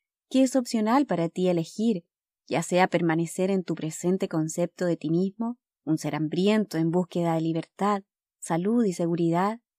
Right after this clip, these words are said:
o elegir convertirte en el instrumento de tu propia redención, imaginándote a ti mismo como aquello que deseas ser, y por lo tanto, satisfaciendo tu hambre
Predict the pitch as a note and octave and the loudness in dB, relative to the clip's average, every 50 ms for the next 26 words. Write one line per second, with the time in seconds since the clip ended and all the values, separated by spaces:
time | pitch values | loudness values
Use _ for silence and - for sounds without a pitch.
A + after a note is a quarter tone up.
0 | _ _ _ _ _ _ _ _ - G3+ A3 A3+ A#3+ A#3 - - - C4 D4 A#3+ | _ _ _ _ _ _ _ _ 0 2 4 4 2 2 0 0 0 2 2 2
1 | - - - D#3 D#3+ D#3+ - - _ - G3 G3+ A3+ G#3+ - - E3+ E3+ E3 E3+ | 0 -4 -4 -2 -2 -2 -4 -6 _ -4 -2 -2 -2 -2 -2 -2 0 0 2 2
2 | F3+ F#3 - - F#3+ F#3 F#3+ G3 G3+ G#3 - G#3+ G3+ G3+ G3+ - G#3 F#3+ - - | 0 0 -2 -4 -4 -2 -2 -2 -2 -2 -2 -2 0 0 0 -2 -4 -6 -6 -4
3 | G3+ G#3 A3 A#3 - F#3+ D#3 D#3 D#3 D#3 D3+ D3+ D#3+ E3 - - E3+ D#3+ D#3 D#3 | -2 -2 -2 0 -2 -4 -4 -2 -2 -2 -2 -2 -2 -4 -4 -4 -2 -2 -2 -2
4 | E3 G3+ _ _ _ _ _ _ _ _ _ _ _ _ _ - F#3+ E3+ E3 D#3+ | -4 -6 _ _ _ _ _ _ _ _ _ _ _ _ _ -2 0 2 2 2
5 | - - D#3+ D#3 E3+ F3+ F#3+ G3 F#3+ F#3 - F#3 F3+ - F3+ F#3 G3 G#3 G#3+ A3 | 0 -2 0 2 2 4 4 4 2 0 0 -2 -2 -2 -4 -4 -2 -2 -2 -2
6 | A3+ - - A3 G#3+ G#3+ G#3 G3+ _ - - B3 A#3+ A#3 B3+ A#3+ - G#3+ G3+ G3 | -4 -2 -2 -2 0 0 -2 -4 _ -2 0 0 2 2 0 0 0 -2 -2 -2
7 | F#3+ - - A#3 A#3+ B3+ A#3+ F#3 - - - D#3+ D3+ D3+ - _ _ _ _ _ | -4 -6 -4 -2 -2 -2 -2 -4 -8 -8 -6 -6 -6 -6 -8 _ _ _ _ _
8 | _ _ _ _ _ _ - F#3+ E3 - F3 E3+ E3 E3 E3 _ - G#3+ A#3+ C4 | _ _ _ _ _ _ -10 -8 -6 -4 -4 -2 -2 -4 -6 _ 0 2 4 4
9 | B3+ A#3 - - - D3+ D#3 - _ _ _ _ _ _ _ _ - - F3+ E3 | 4 2 0 -6 -12 -12 -12 -14 _ _ _ _ _ _ _ _ -10 -6 -4 -4
10 | - E3 D#3+ - D#3 D#3+ - E3+ E3 E3 E3 E3 - D#3+ E3 F3 F#3+ G#3 G#3 F#3 | -4 -4 -6 -6 -6 -6 -2 -2 -2 -2 -2 -4 -6 -4 -2 -2 -2 -2 -4 -6
11 | - E3 E3 E3+ | -8 -10 -12 -14